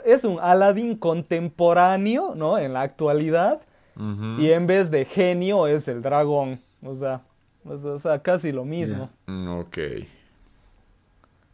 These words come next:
Speaker 1: Y el, y obviamente, pues, ahí tiene varios, eh, errores de guión. Eh,
Speaker 3: <laughs>
Speaker 1: aparte, sí tiene escenas así memorables, ¿no? Que te hacen cagar de risa o que dices, "Ah, qué, qué buena idea".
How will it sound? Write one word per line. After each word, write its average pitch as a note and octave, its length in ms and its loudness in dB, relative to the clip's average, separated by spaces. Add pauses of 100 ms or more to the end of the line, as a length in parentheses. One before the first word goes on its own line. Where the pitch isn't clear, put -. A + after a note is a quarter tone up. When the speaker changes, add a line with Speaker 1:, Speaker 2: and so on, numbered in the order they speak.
(520)
Speaker 1:
Y D3 320 -2
el, C3 760 -2 (400)
y E3+ 120 2
obviamente, E3 540 4
pues, D3+ 320 -2
ahí D3 180 2
tiene D3 360 -4
varios, C#3 480 -2
eh, B2 360 -8
errores C#3 460 -4
de B2 120 -10
guión. D3 840 -4 (640)
Eh, C3 260 -6
Speaker 3:
<laughs> - 20 -2
Speaker 1:
aparte, C3+ 1000 0
sí A#3 200 -2
tiene G#3+ 400 -2
escenas E3 540 -2
así D#3 440 -6
memorables, D#3 840 0
¿no? D3+ 180 -4
Que C#3 120 -4
te C#3 100 -8
hacen C3 220 -8
cagar C#3 380 -4
de B2+ 120 -10
risa C#3 600 -4
o B2+ 180 -4
que C3+ 160 -8
dices, D3+ 360 -6
"Ah, A3 280 2
qué, G3+ 200 -4
qué F#3 180 -2
buena F3 320 -2
idea". D#3+ 580 -2